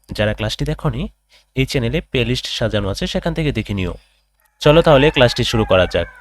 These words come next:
প্রথমেই ডা-, সাত নম্বর ডাকে লেখা আছে এ কিউব মাইনাস এ স্কয়ার মাইনাস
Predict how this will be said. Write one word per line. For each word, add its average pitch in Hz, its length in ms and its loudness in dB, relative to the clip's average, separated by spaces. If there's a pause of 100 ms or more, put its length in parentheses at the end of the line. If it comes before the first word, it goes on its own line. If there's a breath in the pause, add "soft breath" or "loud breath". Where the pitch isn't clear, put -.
(120)
প্রথমেই 156 380 0 (320 soft breath)
ডা-, 117 260 2
সাত 131 160 -2
নম্বর 156 220 2
ডাকে 165 220 0
লেখা 165 220 -2
আছে - 160 -4 (240)
এ - 100 0
কিউব 123 220 0
মাইনাস 110 280 0 (580 soft breath)
এ - 100 4
স্কয়ার 131 380 4
মাইনাস 131 300 0